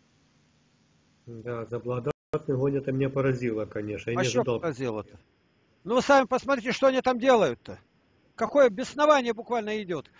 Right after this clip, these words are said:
Speaker 2: Как кричат, друг на друге ездят там эти арабы.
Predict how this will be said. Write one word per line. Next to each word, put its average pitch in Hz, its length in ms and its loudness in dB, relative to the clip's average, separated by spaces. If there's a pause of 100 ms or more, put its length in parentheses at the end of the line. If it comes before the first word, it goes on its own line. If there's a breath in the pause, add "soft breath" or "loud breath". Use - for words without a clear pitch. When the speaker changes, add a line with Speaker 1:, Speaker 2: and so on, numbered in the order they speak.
(180 soft breath)
Speaker 2:
Как 269 220 2
кричат, 269 460 -2
друг 262 220 -6
на 269 120 -4
друге 277 300 -4
ездят 262 400 2
там 240 160 -4
эти 220 160 -2
арабы. 220 520 2